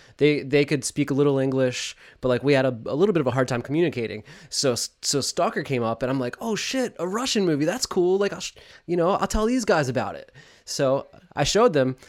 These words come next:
I showed them the trailer, and, you know, it's in Russian with subtitles and whatever.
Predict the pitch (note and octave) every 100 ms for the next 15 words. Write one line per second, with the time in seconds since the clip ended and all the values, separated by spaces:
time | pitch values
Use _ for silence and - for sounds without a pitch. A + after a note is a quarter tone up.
0 | - _ - C3 D#3+ D3+ E3 D3+ - F#3+
1 | C3 B2+ C#3 - - _ - C3+ B2+ B2
2 | E3+ C#3+ A#2 - C3+ B2+ C3 B2 A#2+ B2+
3 | B2+ B2 A#2 B2+ C3+ C3+ C#3+